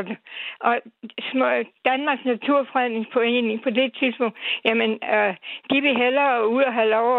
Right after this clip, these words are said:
at, at lære at bruge en le og slå med le, og det, det var midt i sæsonen, hvor de små harkillinger ligger rundt omkring. Altså, man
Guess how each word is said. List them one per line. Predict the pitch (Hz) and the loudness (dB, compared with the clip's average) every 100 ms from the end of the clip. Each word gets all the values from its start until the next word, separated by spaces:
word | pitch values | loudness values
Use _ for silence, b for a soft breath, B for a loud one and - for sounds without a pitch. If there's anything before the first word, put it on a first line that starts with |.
| 233 | 2
at, | 208 196 - 208 | 2 2 2 2
at | 202 | 2
lære | 208 247 254 | 2 2 2
at | 208 | 0
bruge | - 220 247 | 0 2 2
en | 214 202 202 | 2 2 0
le | 254 262 226 | 2 2 0
og | 196 B B - | 0 B B -2
slå | - 226 208 | 0 2 0
med | 220 | 2
le, | 233 240 | 0 2
og | 233 | 0
det, | 247 226 | 0 0
det | 240 240 | 0 2
var | 233 254 | 2 2
midt | 285 294 | 2 -2
i | - | -2
sæsonen, | 254 - - 247 262 269 226 B B - | -2 -2 -2 -2 0 -4 -4 B B -4
hvor | 226 | -2
de | 214 233 | 0 -2
små | 254 247 240 | 0 0 0
harkillinger | 214 214 240 - 262 240 226 208 | 0 0 -2 -2 0 2 2 0
ligger | 214 240 233 220 | 0 0 0 0
rundt | 240 240 | 0 -2
omkring. | 233 220 214 220 247 B B - | -2 -2 -2 -2 -6 B B -4
Altså, | 208 247 | -2 0
man | 233 226 | 2 2